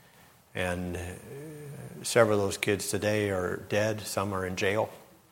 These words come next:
uh, because of what their parents allowed them to do. So the freedom they had, they lost.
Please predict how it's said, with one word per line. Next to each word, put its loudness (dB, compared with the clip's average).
uh, -2
because 0
of -2
what 2
their 0
parents 0
allowed 4
them -2
to -4
do. -4
So -2
the -2
freedom 8
they 6
had, 8
they 4
lost. 4